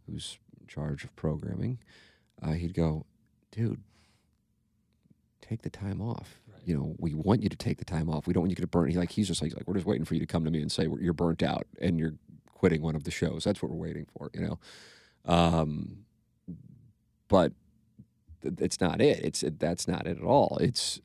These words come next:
Speaker 1: I wanna have that time with my family and not go, "Okay, from eight to twelve Eastern, I'm gonna be sitting somewhere doing the show."
Speaker 2: Mm-hmm.
Speaker 1: So I go back and forth on, on that and how to even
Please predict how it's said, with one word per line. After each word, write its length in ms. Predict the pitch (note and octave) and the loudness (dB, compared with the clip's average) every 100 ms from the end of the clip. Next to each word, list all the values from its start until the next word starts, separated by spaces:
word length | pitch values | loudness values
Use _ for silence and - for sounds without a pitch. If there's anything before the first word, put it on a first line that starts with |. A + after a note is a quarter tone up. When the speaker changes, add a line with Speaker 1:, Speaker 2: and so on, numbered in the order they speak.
| _ | _
Speaker 1:
I 140 | F2 D#2 | 0 0
wanna 420 | D#2+ E2 F2 E2 | 0 2 4 4
have 180 | D#2+ D#2 | 0 -2
that 180 | E2 - | -4 -2
time 260 | D#2+ D#2+ | -4 -2
with 140 | D#2 - | -2 -4
my 80 | C#2+ | -4
family 420 | - C3 F2 F#2 | 2 2 4 2
and 80 | D#2+ | 2
not 180 | E2 E2 | 0 2
go, 140 | F2 | 2
"Okay, 320 | F#2+ - D#2 | 2 2 0
from 200 | E2 E2+ - | 0 -2 0
eight 240 | F2+ E2+ - | 2 2 -2
to 80 | |
twelve 340 | - - E2 D#2+ | -4 2 2 2
Eastern, 360 | G2+ - E2 | 0 0 0
I'm 140 | D#2+ E2+ | 0 2
gonna 140 | F2 | 2
be 120 | D#2+ | 0
sitting 340 | E2+ - A2 E2+ | 0 2 2 2
somewhere 340 | - E2 E2+ | 0 0 2
doing 300 | E2+ E2+ D#2 | 2 0 0
the 60 | D2 | -4
show." 460 | - D3+ B2+ - - | 0 2 2 -2 -10
Speaker 2:
Mm-hmm. 280 | C3+ C#3 B2+ - _ _ _ | -8 -6 -8 -12 _ _ _
Speaker 1:
So 140 | A2+ | 4
I 40 | |
go 120 | A2+ A2 | 6 6
back 240 | G#2+ G2 | 6 4
and 100 | F2+ | -2
forth 320 | - F2 E2+ | 0 2 2
on, 380 | D#2+ D2+ D#2 F#2+ _ _ _ _ _ _ _ - | 0 0 -4 -8 _ _ _ _ _ _ _ -2
on 160 | D#2+ | 0
that 220 | D#2 E2 | 2 2
and 60 | - | 0
how 160 | D#2 D#2 | -2 -2
to 60 | |
even 400 | D2+ D2 D#2 F2 | -2 -4 -6 -8